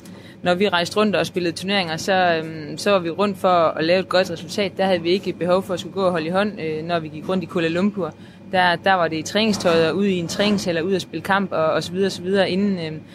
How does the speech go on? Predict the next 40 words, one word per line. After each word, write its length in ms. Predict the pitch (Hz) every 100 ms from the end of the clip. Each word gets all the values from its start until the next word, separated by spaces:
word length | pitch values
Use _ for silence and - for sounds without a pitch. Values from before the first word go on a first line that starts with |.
| - - -
og 120 | 180
sådan, 400 | 220 208 190 165
sådan 200 | - 202
var 100 | 190
det 100 | 190
også 180 | 196 -
efterfølgende, 480 | 240 165 165 156 151
da 180 | 175
vi, 280 | 175 175 156
øhm, 240 | 151 151 151
da 80 |
vi 100 | 175
havde 120 | 180 156
fortalt, 300 | 151 214 180
at 100 | 156
vi 60 |
var 100 | 151
kærester. 440 | 147 165 180 - 151 - - - -
Og 200 | 180 180
det, 360 | 208 233 220 180
øhm, 500 | 170 170 165 165 165 - - - - - -
måske 340 | 190 143 233
er 60 | 240
det 100 | 196
egentlig 340 | 202 180 175
en, 100 | 170
en 120 | 170 170
kombination 560 | 180 170 165 247 233
af 240 | 175 175 156
at, 240 | - 165
øhm, 380 | 156 151 151 156
have 200 | 151 170
respekt 320 | 160 - 226
for 120 | -
andre, 420 | 170 202 247 165 170
øh, 380 | 175 165 160 160
rundt 220 | 202 208
i 160 | 170 170
verden. 360 | 170 196 202 170
Der, 400 | 190 190 185